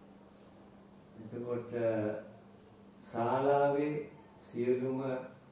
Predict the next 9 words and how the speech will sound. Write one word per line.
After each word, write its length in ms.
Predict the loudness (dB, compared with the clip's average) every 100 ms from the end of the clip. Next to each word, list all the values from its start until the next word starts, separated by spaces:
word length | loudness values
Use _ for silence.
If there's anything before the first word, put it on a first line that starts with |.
| -20 -20 -20 -18
විදුලි 420 | -12 -6 -2 -2
පහන් 400 | -2 -4 -4 -4 -6 -12 -18 -20 -10
දැල්වලා 600 | -6 -4 -2 0 -2 -4 -10 -16 -20 -20 -20 -20 -18
නෑ. 240 | -10 -8 -8 -14 -20 -20 -12
ආලෝකයේ 540 | -6 -4 -4 -4 -6
තියෙද්දි 540 | -4 2 2 2 2 0
සුදුරවල් 600 | 0 -2 0 2 2 0
අරිනවා 360 | 0 -2 -4 -8
ඔක්කොම. 320 | -12 -16